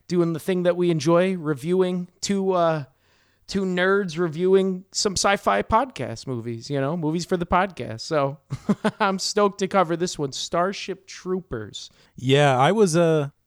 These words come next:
Speaker 2: I was pretty glad when, uh, this came up in the list. I, uh, I don't need much of a reason to rewatch this anytime, but I'm always glad when I do because it's another great movie that's managed to hold up after all this time.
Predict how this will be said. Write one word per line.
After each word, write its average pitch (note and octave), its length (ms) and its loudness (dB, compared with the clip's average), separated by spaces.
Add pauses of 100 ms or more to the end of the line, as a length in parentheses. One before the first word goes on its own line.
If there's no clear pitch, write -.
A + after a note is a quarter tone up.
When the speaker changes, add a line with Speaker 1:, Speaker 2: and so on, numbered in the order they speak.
(200)
Speaker 2:
I C#3 60 -2
was F3+ 140 4
pretty G#3 260 2
glad F3 320 0
when, D3+ 240 0
uh, C3+ 320 0
this B2+ 220 0
came C#3+ 260 -2
up C#3 160 0
in C#3 80 2
the B2 100 0
list. C3 360 2
I, A2+ 160 0
uh, A2+ 160 0
I C3 80 4
don't E3+ 180 2
need D#3+ 160 2
much C#3+ 240 0
of C#3 80 -2
a A#2+ 260 0
reason B2 500 -2
to A#2 200 -4
rewatch A#2 520 -2
this D#3 200 0
anytime, E3 540 0
but A#2 180 0
I'm A#2 240 -2
always B2 320 2
glad A#2+ 500 -2 (420)
when B2+ 220 2
I B2 140 2
do A2+ 340 4
because A2 540 -2
it's B2 200 0
another C3 420 2
great A#2 480 -2
movie A#2 340 0
that's A2 240 -4
managed G#2+ 400 -4
to A#2+ 80 -2
hold A2+ 320 -2
up A#2 160 0
after G#2+ 320 -2
all G#2+ 260 0
this G#2 200 0
time. G2 420 -4